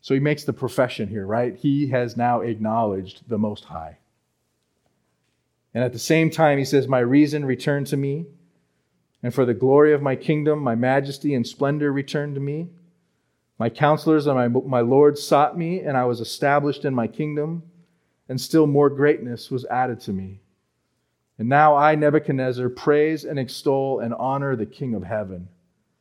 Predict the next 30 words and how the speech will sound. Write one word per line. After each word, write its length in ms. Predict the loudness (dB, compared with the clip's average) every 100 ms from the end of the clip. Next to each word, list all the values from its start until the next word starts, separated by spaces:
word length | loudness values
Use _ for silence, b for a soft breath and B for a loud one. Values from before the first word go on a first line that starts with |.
| _ _ _
for 160 | -2
all 160 | 0 2
his 180 | 0 -2
works 300 | -2 0 0
are 100 | 0
right, 340 | 0 -2 -8 _ _ _ _ _ _ _ _ -10
and 80 |
his 140 | -10 -4
ways 320 | 0 0 0
are 80 | -4
just, 580 | -4 -6 -6 -12 -20 _ _ _ _ _ _ _ _ _ _ -14
and 140 | -8
those 340 | -4 -2 -2 -2
who 100 | -2
walk 320 | 0 0 0
in 120 | -6
pride, 480 | -4 -6 -6 -10 -16 -20 _ _ _ _ _ -12
he 100 | -8
is 140 | -8 -8
able 260 | -8 -10
to 140 | -10 -14
humble." 480 | -14 -16 -14 -14 _ _ _ _ _ _ _ _ _ _ _ _ _ _ _ _ _ _ _ _ _ _ _ _
Those 180 | -4 -2
are 60 | 0
the 100 | 2
last 360 | 4 2 0
recorded 420 | -6 -2 -2 -2 -2
words 320 | -4 -6 -6
of 100 | -6
Nebuchadnezzar. 760 | -6 -6 -8 -8 -8 -10 -16